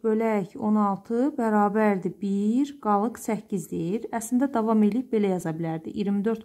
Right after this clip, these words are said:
bölək on altı. İyirmi dörd on altıya böləndə surət və məxrəc hər ikisini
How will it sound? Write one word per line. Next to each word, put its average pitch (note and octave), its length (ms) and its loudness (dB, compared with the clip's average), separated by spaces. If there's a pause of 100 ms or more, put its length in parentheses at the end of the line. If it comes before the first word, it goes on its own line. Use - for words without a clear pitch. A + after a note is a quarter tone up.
bölək G#3 240 2
on F3+ 160 2
altı. E3 320 -2 (920)
İyirmi B3 260 6
dörd B3+ 320 2
on A#3+ 160 4
altıya A3+ 240 0
böləndə G3+ 320 0
surət A#3 400 -4
və A3 80 2
məxrəc G3+ 480 0
hər G#3 120 2
ikisini F#3+ 420 -2